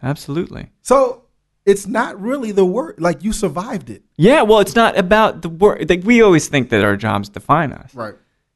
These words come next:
Speaker 1: But it's the journey that defines us. And you talked about that before we started chatting. But something that, you know, I really like to ask you,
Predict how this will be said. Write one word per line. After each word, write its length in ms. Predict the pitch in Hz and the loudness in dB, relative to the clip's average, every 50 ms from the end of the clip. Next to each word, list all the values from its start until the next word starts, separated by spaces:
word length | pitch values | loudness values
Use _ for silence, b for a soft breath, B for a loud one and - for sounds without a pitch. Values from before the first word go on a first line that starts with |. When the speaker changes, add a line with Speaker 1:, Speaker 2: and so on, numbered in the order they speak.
| _ _ _ - | _ _ _ 0
Speaker 1:
But 140 | - 135 120 131 | 0 2 4 4
it's 180 | 127 127 - | 2 0 -2
the 120 | - 120 101 | -10 -10 -10
journey 840 | - - _ - - 127 123 123 127 123 104 76 50 50 50 - _ _ _ _ 202 - | -10 -12 _ -8 -2 0 2 2 4 2 0 -2 -6 -10 -18 -20 _ _ _ _ _ -20
that 120 | - - | -20 -18
defines 420 | - - - - 57 64 - - - | -20 -20 -16 -16 -14 -14 -14 -16 -16
us. 120 | - - 110 | -16 -12 -6
And 100 | 110 113 | -4 -4
you 60 | 110 | -2
talked 300 | - - 117 113 - - | 0 0 -2 -2 -2 -4
about 160 | - 101 98 | -8 -8 -6
that 80 | 98 - | -6 -6
before 300 | - 104 - - 104 107 | -6 -8 -8 -8 -10 -8
we 100 | 104 104 | -8 -8
started 360 | - - 107 107 104 98 - | -8 -6 -6 -6 -6 -6 -12
chatting. 520 | - - - 117 113 113 113 110 - 107 | -14 -10 -8 -6 -4 -4 -4 -4 -4 -2
But 160 | 117 160 170 - | 0 0 0 0
something 200 | 359 - 392 339 | -6 -8 -8 -8
that, 60 | 233 | -8
you 120 | 175 160 156 | -6 -4 -2
know, 80 | 143 123 | 0 0
I 100 | 92 - | -2 -2
really 240 | 120 135 139 131 120 | -2 0 0 0 0
like 180 | 110 113 - - | 0 -4 -4 -4
to 100 | - - | -8 -6
ask 300 | 104 113 131 139 - - | -4 -2 -2 -4 -4 -4
you, 100 | 208 208 | -4 -4